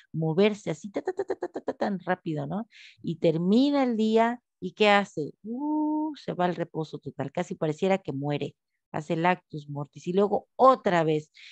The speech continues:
Y ahorita que hablabas del fuego y Tlaloc, me acordé de una investigación que se ha hecho sobre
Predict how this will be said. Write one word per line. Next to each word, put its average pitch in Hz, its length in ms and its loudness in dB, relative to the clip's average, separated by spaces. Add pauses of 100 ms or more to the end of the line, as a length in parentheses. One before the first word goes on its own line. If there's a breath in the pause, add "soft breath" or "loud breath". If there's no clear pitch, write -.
(240 loud breath)
Y 208 140 4
ahorita 240 380 4
que 220 100 0
hablabas 180 480 2
del 151 180 -6
fuego 196 420 4
y 165 140 -2
Tlaloc, 185 460 2 (600)
me 196 200 0
acordé 196 600 0 (200)
de 170 420 -2
una 156 400 -4
investigación 196 840 -2 (960)
que 151 100 -6
se 151 140 -4
ha 151 40 2
hecho 165 220 -4
sobre 147 520 -2